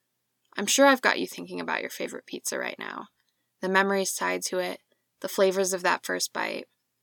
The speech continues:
long ago jobs and crushes and sticky booths and cheesy movies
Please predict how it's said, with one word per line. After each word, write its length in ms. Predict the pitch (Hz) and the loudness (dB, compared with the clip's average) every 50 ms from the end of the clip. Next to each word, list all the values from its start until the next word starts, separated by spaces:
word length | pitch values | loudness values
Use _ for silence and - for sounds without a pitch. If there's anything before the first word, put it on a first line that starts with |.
| _ _ _ _ _ - | _ _ _ _ _ 0
long 240 | 185 180 185 196 202 | 4 4 4 4 4
ago 240 | 196 190 196 190 | 4 4 4 4
jobs 600 | 175 180 170 170 170 165 165 170 165 190 - - | 4 4 4 4 6 4 2 0 -2 -4 -4 -4
and 120 | - 180 175 | -4 -4 -4
crushes 640 | - - 175 165 - - - 175 175 170 180 - 180 | -2 0 0 0 0 -2 -4 -4 -6 -8 -8 -8 -8
and 100 | 175 - | -6 -6
sticky 380 | - - - 202 - - 185 | -4 -2 -2 -4 -2 -4 -6
booths 520 | 170 - 175 170 170 170 - - - - - | -2 -2 0 0 0 -2 -4 -6 -6 -6 -6
and 140 | - 180 | -6 -2
cheesy 380 | - - - 208 196 190 196 185 | 0 0 0 0 -2 -2 -2 -2
movies 640 | 180 180 175 170 175 170 170 170 170 - - - | 0 -2 -2 -4 -4 -4 -4 -4 -4 -4 -6 -6